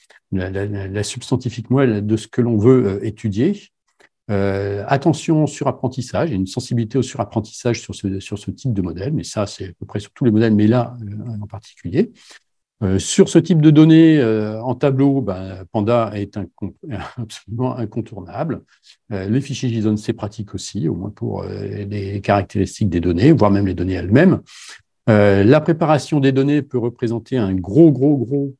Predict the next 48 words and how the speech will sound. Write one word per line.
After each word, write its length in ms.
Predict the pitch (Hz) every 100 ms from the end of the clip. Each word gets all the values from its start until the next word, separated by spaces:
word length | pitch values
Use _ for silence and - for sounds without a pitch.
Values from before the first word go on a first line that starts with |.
| -
pourcentage 520 | 113 120 110 120 98
du 100 | 110
travail. 400 | - 107 98 165
Encore 240 | 117 113
une 60 | 101
fois, 160 | -
le 100 | 123
diable 400 | 98 110 151 127
se 120 | 101 110
cache 220 | 113 101
dans 80 | 107
les 120 | 104
données. 340 | 98 90 101
Donc, 180 | 120 90
si 140 | -
vous 60 | 104
avez 100 | 110
des 100 | 92
données 260 | 110 131 131
qui 100 | -
sont 160 | -
biaisées, 540 | 107 95 131 107 123 131
pas 180 | 127 120
bonnes, 260 | 113 117
et 60 | 107
cetera, 400 | - 107 110 117
et 40 | 120
ça, 180 | -
on 80 | 98
reviendra 340 | 87 113 120 117
dessus, 240 | - -
on 60 | 123
reviendra 360 | 92 110 104
dessus, 300 | 104 - 123 110 _ _ _ _ -
euh, 120 | 95
on 100 | 131
va 80 | 101
avoir 160 | 110 113
des 80 | 95
gros 140 | 110
problèmes. 400 | - 92 85 127
Donc 180 | 98 -
là, 80 | 120
c'est 140 | -
pareil, 400 | - 104 104 135
attention 360 | 107 - - 104
à 60 |
ça. 320 | - - 190